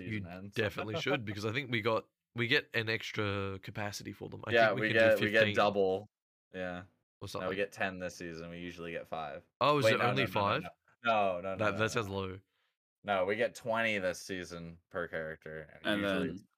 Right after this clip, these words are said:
Speaker 1: So that's
Speaker 2: ten.
Speaker 1: two
Speaker 3: Yeah,
Speaker 1: sets.
Speaker 3: I need, I need to get the rest of mine. I've been sitting on max of
Speaker 2: I
Speaker 3: those
Speaker 2: think
Speaker 3: things.
Speaker 2: that's what it is. I don't remember.
Speaker 3: Yeah,
Speaker 1: I,
Speaker 3: so we,
Speaker 1: I
Speaker 3: it's
Speaker 1: initially
Speaker 3: ten next
Speaker 1: Sorry, go on.
Speaker 3: season.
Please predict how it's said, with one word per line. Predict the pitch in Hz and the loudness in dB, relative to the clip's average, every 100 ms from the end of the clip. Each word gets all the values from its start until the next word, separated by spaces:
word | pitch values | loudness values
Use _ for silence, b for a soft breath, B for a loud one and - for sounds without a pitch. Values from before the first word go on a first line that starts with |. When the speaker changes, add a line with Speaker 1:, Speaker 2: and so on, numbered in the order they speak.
| _ - | _ -4
Speaker 1:
So | 120 | 0
that's | 123 - | 2 2
Speaker 2:
ten. | 85 | 0
Speaker 1:
two | 123 | 2
Speaker 3:
Yeah, | 87 | 2
Speaker 1:
sets. | 104 107 - | 0 -2 -2
Speaker 3:
I | 107 131 | 4 6
need, | 135 131 - - - | 6 4 0 -2 -2
I | 117 | 2
need | 120 117 | 4 2
to | 101 | 2
get | 90 - | 0 0
the | 104 | 2
rest | 92 120 107 | 2 2 0
of | |
mine. | 104 104 113 | 0 2 2
I've | 110 | 2
been | 127 | 2
sitting | 113 117 117 | 2 2 4
on | 113 | 4
max | 110 120 135 - - - _ _ _ _ _ _ _ _ - | 4 4 0 -4 -6 -10 _ _ _ _ _ _ _ _ -4
of | - | 0
Speaker 2:
I | |
Speaker 3:
those | 127 127 | 2 2
Speaker 2:
think | |
Speaker 3:
things. | 127 131 131 | 4 4 2
Speaker 2:
that's | 87 - | 0 -6
what | - - | -16 -14
it | 78 73 | -14 -14
is. | 78 | -14
I | - | -14
don't | 78 | -12
remember. | 67 60 64 55 - - | -12 -14 -18 -20 -6 4
Speaker 3:
Yeah, | 107 92 | 6 8
Speaker 1:
I, | 147 | 8
Speaker 3:
so | 156 | 8
we, | 123 | 10
Speaker 1:
I | 135 | 8
Speaker 3:
it's | 151 139 | 8 6
Speaker 1:
initially | 135 165 151 | 4 4 6
Speaker 3:
ten | 143 143 | 8 8
next | 123 117 - | 8 6 4
Speaker 1:
Sorry, | |
go | 110 107 | 2 2
on. | |
Speaker 3:
season. | 110 107 110 | 2 0 -2